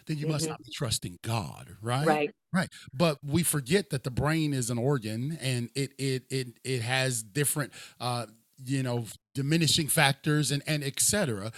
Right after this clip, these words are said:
Speaker 1: Just like we, if we break our arm, we go to the doctor. But somehow if it's something in our mind, well, then Jesus can handle it all. And, and, and I like your take on Christianity and being a f-, a woman of faith,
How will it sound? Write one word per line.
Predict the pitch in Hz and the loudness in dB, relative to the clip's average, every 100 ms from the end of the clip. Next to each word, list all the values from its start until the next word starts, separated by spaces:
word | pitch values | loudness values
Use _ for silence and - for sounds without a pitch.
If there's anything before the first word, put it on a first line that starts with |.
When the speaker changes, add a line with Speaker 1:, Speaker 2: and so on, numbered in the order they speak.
| - | -8
Speaker 1:
Just | 135 175 - | 2 4 6
like | 160 135 | 2 2
we, | 139 151 | 2 2
if | 135 | 0
we | 131 139 | -2 -4
break | 143 147 139 135 | -2 0 0 -2
our | 131 | -2
arm, | 170 156 123 123 - - | -2 0 0 -4 -8 -4
we | 156 | -4
go | 139 139 | -2 -2
to | 123 - | -2 -4
the | 117 | -6
doctor. | 104 156 165 - 85 - - | -6 -6 -6 -10 -12 -10 -6
But | 131 | 0
somehow | 190 185 156 139 | 2 2 0 -2
if | 120 | -4
it's | 123 | -4
something | - 139 139 127 | -2 -2 -2 -2
in | 117 | -2
our | 110 | -2
mind, | 156 185 117 123 120 - _ | 0 2 2 2 -2 -8 _
well, | 117 | 0
then | 123 117 113 104 | 0 -2 -6 -6
Jesus | 139 143 110 | -6 -4 -4
can | - 98 | -4 -4
handle | 101 95 90 | -6 -6 -8
it | |
all. | 95 98 60 - - - | -6 -6 -8 -16 -20 -6
And, | 143 - | -4 0
and, | 147 147 - | 0 2 2
and | 156 | 4
I | 156 208 | 6 4
like | 214 196 | 0 -4
your | 196 | -2
take | 185 - 190 - | 0 0 -2 -2
on | 156 139 123 - - | -2 -2 -4 -8 -16
Christianity | - 170 - - 139 143 147 135 139 156 | -2 -2 -2 -2 -2 0 -2 -2 -2 -2
and | 143 117 | -4 -2
being | 143 151 | -2 -2
a | 131 | -2
f-, | 120 - - | -4 -4 -4
a | 131 | -2
woman | 127 151 131 | 0 0 0
of | 110 | -2
faith, | - 190 175 - | -2 -2 -2 -6